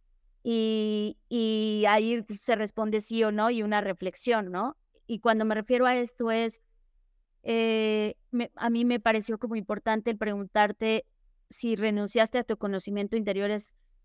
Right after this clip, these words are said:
si tú s-, querías decir no y dijiste sí, ¿no? O al revés, querías decir sí y dijiste no, o una persona te hizo un comentario y tú querías contestarle y te quedaste callada,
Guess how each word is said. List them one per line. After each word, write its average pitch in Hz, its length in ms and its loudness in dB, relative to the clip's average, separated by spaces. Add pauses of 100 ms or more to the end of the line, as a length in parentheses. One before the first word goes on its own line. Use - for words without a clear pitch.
si 220 160 -6
tú 247 140 0
s-, - 180 -4 (340)
querías 240 420 6
decir 233 340 0
no 247 420 2
y 226 140 0
dijiste 208 440 -4
sí, 285 360 0 (340)
¿no? 208 140 -6
O 220 140 2
al 196 100 4
revés, 208 440 -2
querías 214 300 0
decir 214 260 -2
sí 247 420 -2
y - 60 -20
dijiste 196 400 -4
no, 220 320 0 (480)
o 214 500 2
una 233 260 2
persona 220 800 0 (200)
te 226 120 2
hizo 214 180 -2
un 233 60 -4
comentario 220 540 0
y 220 40 -6
tú 220 140 -6
querías 226 340 -2
contestarle 226 720 0
y 214 80 -2
te 202 140 -6
quedaste 208 440 -2
callada, 226 640 0